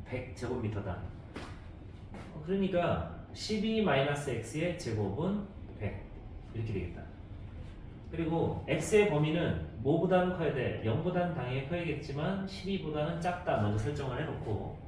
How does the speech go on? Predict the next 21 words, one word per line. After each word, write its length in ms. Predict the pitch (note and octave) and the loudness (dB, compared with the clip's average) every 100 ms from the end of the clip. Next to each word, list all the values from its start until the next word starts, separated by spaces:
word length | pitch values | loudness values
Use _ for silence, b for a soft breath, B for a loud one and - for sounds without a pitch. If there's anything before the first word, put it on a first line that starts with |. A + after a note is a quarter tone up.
| - B B B B | -12 B B B B
얘는 180 | D#3 F#3+ | 0 2
보기가 400 | D3 E3+ F3+ F#3 | 2 4 6 4
좀 260 | F#3 F#3+ - | 2 0 -2
거시-, 340 | C#3+ C#3 - - | -2 -2 -2 -2
거슬리니까 840 | C3+ F3 E3+ C#3 - D3+ D3 - | 0 2 2 0 2 2 2 0
X 240 | C3+ - F3+ | -2 0 2
마이너스 500 | D#3+ D3+ D3 - F3 | 4 4 2 0 -2
십이의 420 | D#3+ D3+ D3 C#3 | -2 2 2 2
제곱은 560 | A#2+ G#2 G2+ D3+ G3 G3+ - | 2 2 2 0 0 -2 -8
십의 380 | - - D3+ D3 | -10 -6 0 0
제곱 320 | C3 A2+ A2+ | 0 -2 0
이런 220 | G#2+ A2 | 0 0
식으로 400 | - A2 A2+ F3+ - - | -2 -4 -4 -4 -8 -12
바꾸면 300 | - A2+ G#2+ | -8 -6 -4
되겠다. 260 | - - - - - - - - - - - - - - - - - - | -4 -6 -12 -16 -16 -14 -14 -14 -14 -14 -14 -14 -14 -14 -8 -8 -8 -8
그래서 260 | - D3 - | -6 -4 -2
X 320 | G#2+ - F#3+ | -4 -2 2
마이너스 480 | F#3 F3 E3+ D#3+ - | 4 6 4 2 0
십이는 680 | - D#3 D3 C#3 F#3 G3+ - - - | -4 -4 0 0 0 0 -4 -10 -4
뿔마 400 | E3 E3 D#3 C3 | -2 0 0 0
십 280 | - F#2+ | -2 -4